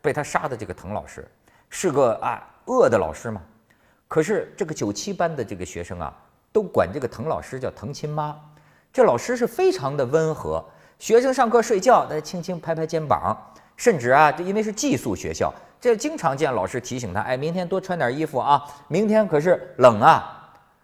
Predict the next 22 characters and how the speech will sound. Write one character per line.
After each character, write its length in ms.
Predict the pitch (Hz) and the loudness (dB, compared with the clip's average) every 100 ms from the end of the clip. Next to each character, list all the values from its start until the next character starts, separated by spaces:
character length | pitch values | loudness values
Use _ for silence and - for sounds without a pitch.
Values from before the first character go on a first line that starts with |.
| _ _ _ | _ _ _
这 100 | 240 | -4
全 260 | - 233 | 0 0
校 200 | 311 320 | 4 4
都 120 | 208 185 | 4 0
知 140 | 190 | 0
道， 140 | 180 - | 0 0
那 80 | 214 | -6
这 100 | 214 | -2
个 80 | 240 | -2
滕 160 | 202 254 | 2 4
老 140 | 160 | 4
师 220 | 170 190 - - _ _ _ | 2 -4 -8 -20 _ _ _
很 240 | 202 185 | 2 4
温 180 | 285 339 | 2 0
和 220 | - 135 | 0 0
的 100 | 127 | 0
这 100 | 120 | -2
么 80 | 113 | -4
一 120 | 101 | -4
个 400 | 101 110 90 71 - _ - | 0 0 0 -4 -14 _ -2
老 140 | 98 | -2
师， 260 | 87 101 | -2 -8